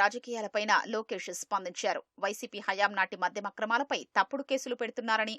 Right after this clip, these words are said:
ఆరోపిస్తున్న జగన్, అందులో ఒక్క పైసా తీసుకోలేదని దేవుడి సాక్షిగా ప్రమాణం చేయాలని లోకేష్ సవాల్ విసిరారు. ఎవరిపైనా నిరాధారంగా కేసులు పెట్టడం లేదన్న లోకేష్, చంద్రబాబు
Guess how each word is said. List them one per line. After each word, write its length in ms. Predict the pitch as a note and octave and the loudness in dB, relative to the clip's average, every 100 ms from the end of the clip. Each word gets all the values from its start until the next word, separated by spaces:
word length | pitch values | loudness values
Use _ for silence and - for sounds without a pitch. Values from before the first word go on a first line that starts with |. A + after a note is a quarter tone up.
| F#3 | 0
ఆరోపిస్తున్న 440 | E3+ - - F3 E3+ | 0 -2 -10 -8 -6
జగన్, 240 | F3 A#3 G4+ _ - D4 | -2 0 -2 _ 2 4
అందులో 200 | D4 D4+ | 6 6
ఒక్క 140 | C4 F4 D#4+ | 6 2 2
పైసా 260 | D4 E4 D#4 | 2 0 -4
తీసుకోలేదని 600 | C4 C#4 - C#4+ B3+ C4+ C4 - A#3 | -4 -6 -2 0 2 0 0 0 2
దేవుడి 260 | C4 C#4+ - | 2 0 2
సాక్షిగా 440 | G#3+ A3+ - A#3 A3 | 2 2 -2 0 0
ప్రమాణం 320 | G3+ G3+ A#3 A3 | 2 2 2 -2
చేయాలని 420 | G#3 F#3+ G3 G3 F#3+ - _ - A3 | -4 0 0 0 -8 -16 _ -6 -4
లోకేష్ 360 | A#3 G3 E3+ - - | -2 -4 -6 -6 -2
సవాల్ 300 | G#3 G3+ D#3 | 0 0 -2
విసిరారు. 340 | - E3+ - - _ _ F#3 | -6 -4 -4 -8 _ _ 0
ఎవరిపైనా 460 | G#3 A#3 B3 B3 C#4+ | 0 2 2 4 4
నిరాధారంగా 600 | A#3+ B3+ B3+ C4+ C4 B3+ B3+ | 6 6 4 -2 2 2 2
కేసులు 320 | A3 B3 C4 A#3 | 0 -2 -4 -2
పెట్టడం 320 | G#3 B3 A#3+ A#3 | -2 -2 -4 -4
లేదన్న 260 | G#3+ A3 G3 G3 | -4 -4 -4 -4
లోకేష్, 380 | - D#3+ - F#3+ - _ - | -2 -2 0 -6 -6 _ 6
చంద్రబాబు 540 | C#4 C#4 E4+ D#4+ D4 | 6 6 2 -2 0